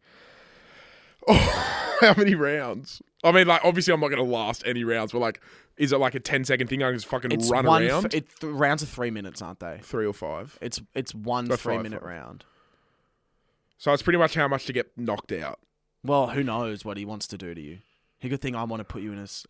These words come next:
Speaker 1: Are my medical bills covered? Or I have to also pay for them?
Speaker 2: No, medical bills are covered. Every, all the money you make, it's just like, that's it.
Speaker 1: Oh, I swear to God, probably, like, a hundred grand.
Speaker 2: 'Cause you could die.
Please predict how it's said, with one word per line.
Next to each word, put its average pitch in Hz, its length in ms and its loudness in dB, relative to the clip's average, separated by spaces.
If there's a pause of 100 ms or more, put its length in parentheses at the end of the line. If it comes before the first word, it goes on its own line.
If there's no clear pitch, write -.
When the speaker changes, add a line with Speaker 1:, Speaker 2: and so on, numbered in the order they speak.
(1000)
Speaker 1:
Are 139 80 -2
my 135 160 2
medical 127 400 -2
bills 127 240 0
covered? 113 400 -6 (600)
Or 104 160 0
I 101 40 0
have 104 140 -4
to 113 60 -2
also 101 360 -6
pay - 220 -12
for - 100 -18
them? 71 180 -14
Speaker 2:
No, 151 140 2
medical 147 340 0
bills 139 180 0
are 127 40 -4
covered. 107 320 -8
Every, 127 220 -4
all 151 120 0
the 147 80 0
money 127 300 -4
you 127 80 -8
make, 107 280 -10
it's - 160 -14
just - 320 -14
like, 71 200 -14 (240)
that's - 240 -18
it. - 140 -20 (920)
Speaker 1:
Oh, - 340 -10
I - 40 -12
swear - 320 -6
to 113 80 -6
God, 104 240 -8
probably, 110 240 -6
like, 101 240 -6 (2500)
a - 60 -8
hundred 123 640 -6
grand. 127 500 -8 (600)
Speaker 2:
'Cause 156 160 -6
you 180 60 -4
could 208 200 -6
die. 101 460 -4